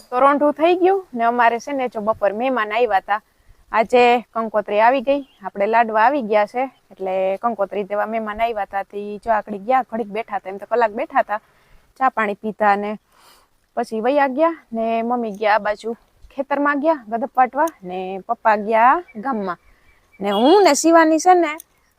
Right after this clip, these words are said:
જામફળ તોડી આવ્યું. આપણે ઓલું જામફળીનું ઝાડ નાનું છે હાવ હજી,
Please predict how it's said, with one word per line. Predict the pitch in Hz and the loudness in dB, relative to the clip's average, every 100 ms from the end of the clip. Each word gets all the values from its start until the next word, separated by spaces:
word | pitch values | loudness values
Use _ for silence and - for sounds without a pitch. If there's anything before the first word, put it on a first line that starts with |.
| _ | _
જામફળ | 277 302 247 | 2 2 -2
તોડી | - 277 226 185 | 4 4 4 0
આવ્યું. | 180 190 185 _ - | -2 -6 -16 _ -12
આપણે | 208 214 | -4 -2
ઓલું | 220 | 0
જામફળીનું | 240 269 269 277 277 269 | 2 0 2 2 2 2
ઝાડ | 254 269 285 | 4 4 4
નાનું | 320 330 233 | 2 0 0
છે | 233 | 0
હાવ | 226 240 269 | 4 4 4
હજી, | 233 277 370 | 0 -2 -4